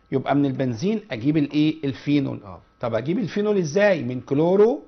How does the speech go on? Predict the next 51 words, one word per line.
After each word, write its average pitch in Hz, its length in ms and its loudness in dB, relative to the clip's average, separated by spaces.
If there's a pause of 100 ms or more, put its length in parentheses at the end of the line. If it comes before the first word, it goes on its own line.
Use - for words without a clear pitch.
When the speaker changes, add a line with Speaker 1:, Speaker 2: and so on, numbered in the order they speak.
Speaker 1:
بنزين. 135 540 -4
Speaker 2:
آه، - 20 -6
يا 131 100 2
ريت 202 200 2
الطالب 190 280 -4
يفكر 160 320 -2
زيك 165 220 0
كده 175 120 -4
يا 156 60 0
استاذ 143 140 0
Speaker 1:
آه، - 20 0
Speaker 2:
رمضان، 135 220 2
Speaker 1:
آه، 135 40 2
ما 123 80 -2
Speaker 2:
يعني 135 120 0
Speaker 1:
احنا 139 140 -2
Speaker 2:
شوف 170 100 2
Speaker 1:
نجيب 180 160 0
Speaker 2:
انت - 20 0
بتاخد 180 380 0
الواحده 165 440 0
الموضوع 135 640 0 (320)
من 120 200 -2
ايه؟ 175 180 2
من 151 140 2
ورا 165 220 4
لقدام 139 440 2
Speaker 1:
ما 123 60 -2
Speaker 2:
كده. 120 100 0
Speaker 1:
احنا 131 380 -4
بيتعلموا 135 280 -2
Speaker 2:
فالطالب 214 320 4
Speaker 1:
مننا. 190 100 2
Speaker 2:
لازم 208 260 4
يتعلم 175 500 0
مننا 147 400 0
ازاي 156 500 2 (100)
انت 156 220 -2
بتفكر 143 520 -2
في 165 340 -4
التحويل. 104 520 -6
Speaker 1:
حلو 139 300 -2
قوي. 120 260 -4
Speaker 2:
آه. 139 80 -4
Speaker 1:
انا 151 120 -2
معايا 143 280 0
دلوقتي 160 400 -2
عاوز 156 220 2
احصل 151 240 -2
على 135 180 2
مين؟ 165 260 -2